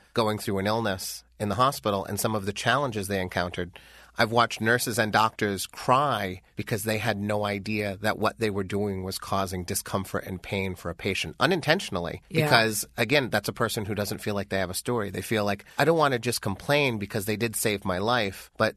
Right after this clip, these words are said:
Speaker 1: like, that's a low bar. Like, you should at least expect a level of comfort and empathy that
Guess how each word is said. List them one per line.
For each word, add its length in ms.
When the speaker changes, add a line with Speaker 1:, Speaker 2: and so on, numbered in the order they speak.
Speaker 1:
like, 200
that's 160
a 40
low 220
bar. 380
Like, 200
you 160
should 200
at 100
least 300
expect 400
a 20
level 320
of 140
comfort 480
and 180
empathy 540
that 280